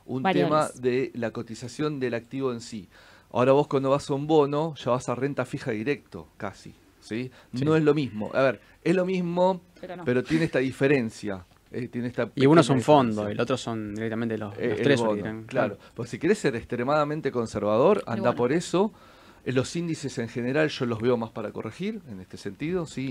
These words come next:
Speaker 2: Sí.
Speaker 1: Incluyendo el, el Dow Jones, que es el más conservador.
Speaker 3: Sí.
Speaker 2: Y el spy es el más retrasado de los tres,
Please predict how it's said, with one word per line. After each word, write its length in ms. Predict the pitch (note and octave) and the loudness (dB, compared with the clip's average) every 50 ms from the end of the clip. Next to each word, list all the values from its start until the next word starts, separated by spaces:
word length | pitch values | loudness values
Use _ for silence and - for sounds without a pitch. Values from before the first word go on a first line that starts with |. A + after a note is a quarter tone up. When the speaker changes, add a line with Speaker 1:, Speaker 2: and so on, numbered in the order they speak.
| B2 G#2+ G2+ | -6 -6 -8
Speaker 2:
Sí. 100 | F2+ F2+ | -6 -6
Speaker 1:
Incluyendo 400 | - F3 - C3 A#2 A#2 G#2+ G2+ | -8 -6 -6 -6 -6 -4 -6 -6
el, 120 | F#2 F2 - | -6 -8 -10
el 120 | G#2+ G2+ | -10 -10
Dow 140 | F#2+ G#2 G2+ | -8 -10 -10
Jones, 160 | G2+ - A#2+ A2 | -10 -10 -12 -12
que 80 | G#2+ | -12
es 80 | G#2 - | -14 -12
el 80 | G#2+ | -10
más 120 | G2+ G#2 - | -12 -10 -8
conservador. 580 | - G#2+ G#2+ - G#2+ G#2 A2 A2+ C3 E3+ F#3+ G3+ - - - - - | -10 -10 -8 -8 -6 -2 -2 0 0 0 -2 -2 -10 -18 -20 -20 -12
Speaker 3:
Sí. 100 | - - G#3+ | -10 -4 -2
Speaker 2:
Y 60 | A3 | -2
el 100 | G#3 G3 G3+ F3 | -2 -2 -4 -6
spy 400 | - _ F3+ F#3+ G3+ A3 G#3 - - _ | -6 _ -4 -2 -2 -2 -2 -4 -8 _
es 180 | - G3+ G3 - | -2 -2 0 0
el 80 | G3+ F#3 | 0 0
más 160 | F#3+ G3 F#3+ | 2 0 2
retrasado 460 | - G3 G3 G3 F#3+ F#3 - G#3 G3+ | 2 0 0 0 -4 -2 0 2 2
de 60 | G#3 G3+ | 4 4
los 160 | G3+ G3+ - | 2 0 0
tres, 180 | G#3 G#3+ A3 | 0 -2 -2